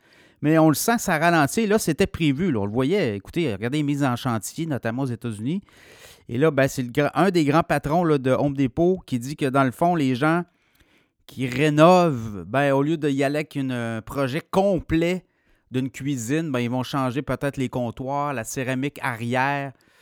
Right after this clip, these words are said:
les dosseraient. Euh, on va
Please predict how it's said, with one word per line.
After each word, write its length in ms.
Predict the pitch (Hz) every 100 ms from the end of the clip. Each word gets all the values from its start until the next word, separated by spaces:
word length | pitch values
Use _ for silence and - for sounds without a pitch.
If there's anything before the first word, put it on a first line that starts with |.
| _ - - -
les 160 | 98 110
dosseraient. 840 | 127 120 - - 139 151 151 143
Euh, 400 | 113 113 113 110
on 180 | 113 117
va 280 | 117 131